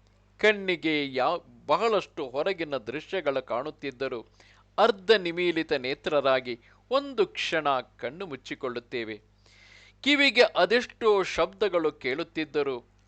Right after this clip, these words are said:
ಆ ಶಬ್ದಗಳನ್ನು ನಿರ್ಲಕ್ಷಿಸಿ ಒಂದು ಕ್ಷಣ ಮಾತೂ ಕೂಡ ಆಡದೆ ಮೌನವನ್ನು ವಹಿಸುತ್ತೇವೆ. ಏಕೆಂದರೆ ಆ ಮೌನದಲ್ಲಿ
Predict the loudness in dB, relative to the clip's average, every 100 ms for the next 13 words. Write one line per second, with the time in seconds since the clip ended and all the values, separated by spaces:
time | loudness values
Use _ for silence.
0 | _ 2 4 2 -2 -6 -4 -2 0 0
1 | -2 -4 -6 -4 -6 -6 -10 -10 -10 -12
2 | _ _ -2 -2 -2 -4 -4 -4 -4 0
3 | 0 -2 -6 -2 -2 -2 -8 -10 -8 -4
4 | 0 0 0 -2 -2 -2 -6 -10 _ _
5 | _ -14 -8 -6 -6 -4 -6 -6 -8 -10
6 | -10 -16 -10 -10 -8 -12 _ _ _ _
7 | -8 -6 -4 -6 -4 -4 -6 _ _ _
8 | _ 2 4 4 2 -4 -8 -6 -4 -2
9 | -4 -6